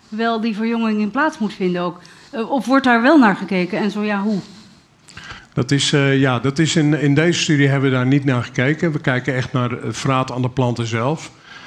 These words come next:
Speaker 2: Ehm, maar het is absoluut, eh, eh, eh, belangrijk om die, eh, die effecten van die wild zwijn ook, eh, te gaan bekijken. Want, eh, de, hè, de, en dat zien we, die schoffelen gewoon alles om. En,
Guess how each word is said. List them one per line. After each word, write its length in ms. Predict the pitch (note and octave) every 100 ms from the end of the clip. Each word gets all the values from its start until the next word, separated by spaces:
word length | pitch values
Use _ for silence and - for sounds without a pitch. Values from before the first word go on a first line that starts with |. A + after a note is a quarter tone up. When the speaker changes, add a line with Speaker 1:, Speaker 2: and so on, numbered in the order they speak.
| - -
Speaker 2:
Ehm, 500 | - B2 A#2+ A#2+ A#2+
maar 200 | A#2+ B2
het 160 | A#2+ A#2
is 220 | A#2+ - -
absoluut, 580 | D3 - D#3+ C#3+ C3+
eh, 280 | D3 C3 B2
eh, 420 | B2 C3 A#2 A#2
eh, 540 | A#2 A#2 - G#2+ G#2 G#2+ G#2+
belangrijk 720 | G#2+ A#2+ B2+ B2+ A#2+ A2+ - -
om 240 | A#2 A2+
die, 420 | G#2+ G#2+ G#2+ A#2
eh, 100 | C3 G#2 G#2+ G#2+
die 140 | A2
effecten 400 | A2 - E3 B2+
van 120 | -
die 100 | A2+
wild 220 | A2 A2+
zwijn 360 | - B2 A#2 A2
ook, 260 | G2 - G#2+
eh, 60 | G2 F#2+ F#2+
te 120 | -
gaan 140 | G#2+ F#2+
bekijken. 480 | G#2 G#2 G2+ A2+
Want, 340 | G2+ G2+ - -
eh, 80 | G2+ G2 G2 G#2+ A2
de, 140 | G#2 G#2 G#2
hè, 280 | G#2 B2
de, 100 | A#2
en 280 | G#2 G2+ G2+
dat 140 | G#2 G#2+
zien 160 | B2+
we, 100 | A2+
die 120 | A2+
schoffelen 480 | - - D3 - B2
gewoon 240 | A2 G#2+ A2+
alles 260 | B2+ B2
om. 240 | A2+ C3+ D#3 - - - - -
En, 280 | A#2+ C3+